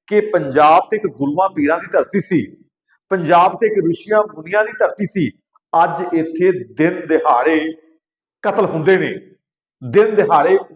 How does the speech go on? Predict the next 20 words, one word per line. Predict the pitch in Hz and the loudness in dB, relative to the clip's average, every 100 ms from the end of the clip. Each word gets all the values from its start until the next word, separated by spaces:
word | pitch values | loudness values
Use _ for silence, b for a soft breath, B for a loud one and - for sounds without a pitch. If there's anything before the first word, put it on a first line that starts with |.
| 139 | 2
ਵਾਰਦਾਤਾਂ | 175 165 170 185 190 | 4 4 0 0 -2
ਹੁੰਦੀਆਂ | - 156 202 185 | -4 -2 -2 0
ਨੇ। | 113 - _ _ _ _ _ _ _ _ _ _ _ _ _ _ _ _ _ _ | -6 -14 _ _ _ _ _ _ _ _ _ _ _ _ _ _ _ _ _ _
ਸਾਡੇ | - 180 180 233 | 0 0 2 0
ਗੁਰੂਆਂ | 156 156 196 | 0 0 0
ਪੀਰਾਂ | 196 156 185 | -2 -2 -2
ਪੈਗੰਬਰਾਂ | 185 139 135 165 185 | 0 -2 -2 0 -2
ਨੇ | 202 | -4
ਸਿਖਾਇਆ | - 127 139 147 180 | -20 -6 0 2 2
ਕੀ | 220 | -2
ਸੀ? | 202 170 120 _ _ _ _ | -8 -10 -10 _ _ _ _
ਸ਼ਾਂਤੀ। | - 185 190 185 202 - - _ _ _ | 0 0 0 0 -2 -2 -8 _ _ _
ਸ਼ਾਂਤੀ | - 202 208 247 | -2 0 0 0
ਦਾ | 220 | 2
ਪ੍ਰਤੀਕ | 233 233 - 208 214 196 | 2 0 -4 -6 -4 -6
ਕਿਸੇ | 190 190 | 0 0
ਸਮੇਂ | 185 160 185 | 0 -4 -6
ਸੀ | - 190 | -10 -14
ਪੰਜਾਬ | - 170 139 135 147 160 165 - - _ _ _ _ | -4 -4 0 2 4 4 0 -8 -14 _ _ _ _
ਪੰਜਾਬ | 170 160 165 170 | -8 0 4 4